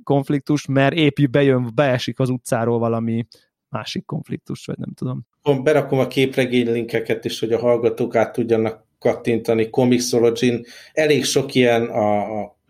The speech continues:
Speaker 2: Comixology előfizetéssel elérhető,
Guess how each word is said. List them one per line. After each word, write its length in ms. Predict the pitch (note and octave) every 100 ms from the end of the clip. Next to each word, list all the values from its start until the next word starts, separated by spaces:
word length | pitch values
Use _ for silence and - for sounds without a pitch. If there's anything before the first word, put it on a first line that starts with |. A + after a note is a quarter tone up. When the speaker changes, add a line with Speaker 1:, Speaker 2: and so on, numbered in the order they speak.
| - -
Speaker 2:
Comixology 720 | C#3 B2+ B2 B2+ A#2+ A#2 A#2+
előfizetéssel 1160 | C3 B2+ A#2+ C3 A#2+ B2+ - B2 - C#3 B2+ B2
elérhető, 760 | B2+ B2+ B2 - - C#3+ C3